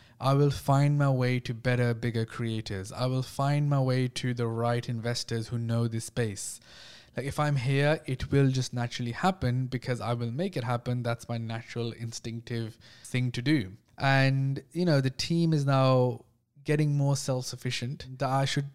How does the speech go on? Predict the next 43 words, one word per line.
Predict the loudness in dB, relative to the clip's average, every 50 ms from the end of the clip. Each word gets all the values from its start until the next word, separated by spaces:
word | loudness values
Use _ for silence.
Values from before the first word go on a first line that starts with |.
| -8 -4
I | -2
should | -2 -2 2
go | 2 2 2
for | 2 -2 -6 -6
it. | -6 -8 -12 -18 -14 -6
Why | -2 0 2 2 2
not? | 2 2 0 0 -2 -2
I | -6 -6
think | -2 -2 -2 0 0
I | 0
will | 2 2
regret | 2 2 0 -2 -2 -2 -2 -2 -2 -4
it | -6
if | -6 -6 -4 -4
not. | -2 -2 -2 -4 -6 -10 _ _ _ _ _ -16 -12 -2 4
Also, | 4 4 6 6 6 8 6 6 2 0 -4
I'm | 0 2 2 2 2 2
excited | 0 -2 -2 -4 0 2 2 4 2 2 0
to | 0 0
meet | 0 2 2
other | 2 2 2 0
founders | 0 0 0 0 2 2 0 0 -2 -4 -4
in | -4 -6
the | -6
space | -6 -4 0 0 0 0 0 -2
and | -4 -4
what | -4 -4
everyone | -4 -4 -2 -4
else | -4 -4 -6 -10
is | -10
doing | -4 -2 0 0 0 0 -2
and | -4 -4
how | -2 -2 -2
they're | -2 -2
doing | -2 -2 -2 0 0 0 -2
it | -2 -4 -4 -4 -4
and | -6 -6 -6 -10 -12
all | -8 -4 -2 0
of | 0 0
that | -2 -4 -6
good | -8 -10
stuff. | -8 -8 -10 -8 -8 -8
So | -8 -6 -6 -6 -8 -10 -12